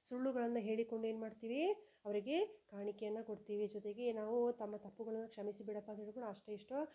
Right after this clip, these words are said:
ಹರಕೆಗಳನ್ನ ಮಾಡಿಕೊಳ್ಳುವಂಥದ್ದು, ತಪ್ಪುಗಳನ್ನ ಕ್ಷಮಿಸಿ ಕಾಣಿಕೆ,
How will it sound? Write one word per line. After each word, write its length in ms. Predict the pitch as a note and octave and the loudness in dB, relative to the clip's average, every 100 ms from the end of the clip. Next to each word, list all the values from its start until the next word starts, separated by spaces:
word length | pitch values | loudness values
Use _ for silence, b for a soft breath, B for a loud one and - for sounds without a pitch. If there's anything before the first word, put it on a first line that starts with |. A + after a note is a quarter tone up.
| B B - | B B -6
ಹರಕೆಗಳನ್ನ 500 | G3+ A3 G#3+ G#3 A3 | -4 -4 -2 -2 0
ಮಾಡಿಕೊಳ್ಳುವಂಥದ್ದು, 840 | C#4+ A3 G3 G3 G3+ G3 G3 G3 G#3 | 0 0 -2 -2 -2 -2 -4 -4 -4
ತಪ್ಪುಗಳನ್ನ 500 | G#3 G3 G#3 G#3 G#3 | -4 -8 -4 -2 -2
ಕ್ಷಮಿಸಿ 360 | G3+ G3+ G3+ A3 | -4 -4 -4 -6
ಕಾಣಿಕೆ, 560 | G3+ G3 G#3 A#3+ C4 | -8 -6 -4 -2 -2